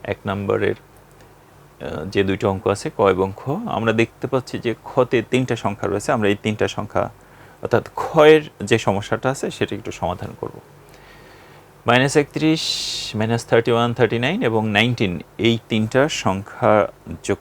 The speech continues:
করতে হবে আমাদের। তা আমরা এখানে যেহেতু দুইটা সংখ্যা আছে ধনাত্মক, একটা ঋণাত্মক সংখ্যা আছে, কাজে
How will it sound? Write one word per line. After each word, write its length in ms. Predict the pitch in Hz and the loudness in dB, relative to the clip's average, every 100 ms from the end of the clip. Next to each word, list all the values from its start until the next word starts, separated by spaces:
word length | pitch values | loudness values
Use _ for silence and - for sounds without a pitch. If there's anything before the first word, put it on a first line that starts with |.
| - | -8
করতে 220 | - - - | -12 -10 -10
হবে 120 | - | -10
আমাদের। 240 | - - - - - - - - - - - - - - - - 98 98 - - - - - - - - | -10 -12 -14 -16 -20 -20 -20 -20 -20 -20 -20 -20 -20 -20 -20 -20 -20 -20 -20 -20 -20 -20 -20 -20 -20 -2
তা 60 | 127 | 2
আমরা 140 | 127 135 131 - - - - - - - - - - - - - | 6 4 2 -8 -20 -20 -20 -20 -20 -20 -20 -20 -20 -20 -6 -2
এখানে 200 | 113 120 117 | 0 2 2
যেহেতু 260 | 117 101 143 185 - 95 101 | 2 2 2 2 -2 -2 2
দুইটা 280 | 117 110 113 113 - | 4 8 6 6 0
সংখ্যা 280 | 98 104 107 | -2 0 0
আছে 100 | 110 92 | 0 -2
ধনাত্মক, 400 | 107 117 - 202 135 | -2 -2 -2 -4 -4
একটা 160 | 123 123 107 | -4 -2 0
ঋণাত্মক 360 | 104 98 - 98 - | 2 0 -2 -6 -6
সংখ্যা 260 | 90 - - | -8 -6 -6
আছে, 140 | - - - - - - | -6 -16 -20 -20 -10 -2
কাজে 180 | 110 | 0